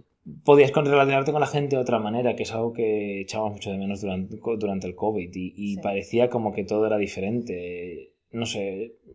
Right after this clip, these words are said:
Speaker 1: una sensación un poco extraña, pero
Speaker 2: Ya, ya.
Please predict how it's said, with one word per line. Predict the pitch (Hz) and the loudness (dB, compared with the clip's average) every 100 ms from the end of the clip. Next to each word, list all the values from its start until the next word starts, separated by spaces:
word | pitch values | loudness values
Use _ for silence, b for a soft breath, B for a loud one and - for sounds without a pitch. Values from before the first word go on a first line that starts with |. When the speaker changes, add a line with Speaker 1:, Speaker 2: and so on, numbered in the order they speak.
| _ | _
Speaker 1:
una | 131 139 | -2 0
sensación | 156 135 123 | 0 -2 -2
un | |
poco | 110 101 98 | 0 -2 -2
extraña, | 95 - 156 117 | -6 -6 -6 -6
pero | 101 104 95 92 - _ | -6 -6 -6 -8 -14 _
Speaker 2:
Ya, | 170 143 160 | -16 -14 -14
ya. | 156 | -14